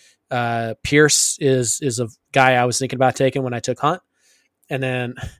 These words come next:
I was like, "Hmm, maybe Pierce will get to me on the wrap."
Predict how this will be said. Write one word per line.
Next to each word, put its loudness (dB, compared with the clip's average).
I 4
was 2
like, 2
"Hmm, -6
maybe 0
Pierce -4
will -2
get -2
to -6
me 0
on 0
the 2
wrap." 4